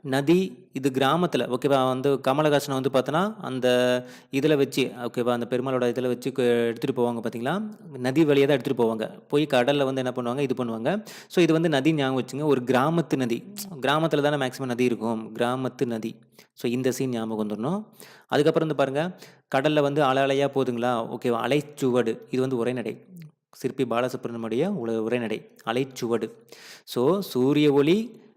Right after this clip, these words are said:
பூஜ்ய சங்கிலி, ஒளி பறவை, கிராமத்து நதி, அலைச்சுவடு.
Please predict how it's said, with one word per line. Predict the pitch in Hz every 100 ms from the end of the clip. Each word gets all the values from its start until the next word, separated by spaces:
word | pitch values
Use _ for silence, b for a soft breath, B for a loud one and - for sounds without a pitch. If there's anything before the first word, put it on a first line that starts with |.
| _ - 123
பூஜ்ய | 131 135 147 147
சங்கிலி, | 165 139 143 160 220 - - _ _
ஒளி | 113 120 143 160
பறவை, | 143 131 143 143 180 214 - - _ _ - 117
கிராமத்து | 113 120 147 147 - 147
நதி, | 135 127 143 208 240 - - _ _
அலைச்சுவடு. | 113 123 151 151 - 131 123 120